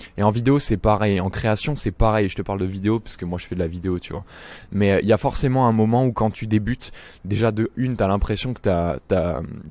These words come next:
t'as l'impression que t'as, tu peux dire que t'as aucun attrait vis-à-vis de, de la, de la pratique créative, tu vois, de,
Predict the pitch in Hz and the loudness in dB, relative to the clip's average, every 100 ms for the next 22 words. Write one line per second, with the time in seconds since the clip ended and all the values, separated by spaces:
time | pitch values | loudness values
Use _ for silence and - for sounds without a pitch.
0 | - _ - 110 104 - 110 - - 98 | -20 _ 0 4 6 6 4 0 -2 0
1 | 85 85 - 110 110 120 170 - 123 - | 0 -2 -6 -6 -4 -4 -2 0 0 0
2 | 120 107 104 - - 113 113 110 - 139 | 0 0 -2 -6 -6 0 0 2 0 0
3 | 147 117 98 95 92 101 92 87 - - | -4 -4 0 0 0 -2 -4 -4 -8 -18
4 | - 95 90 87 92 98 95 - 104 113 | -10 -2 2 2 2 4 6 6 4 -4
5 | - - 95 92 147 147 - 98 107 101 | -8 0 2 2 -2 -6 -4 0 0 0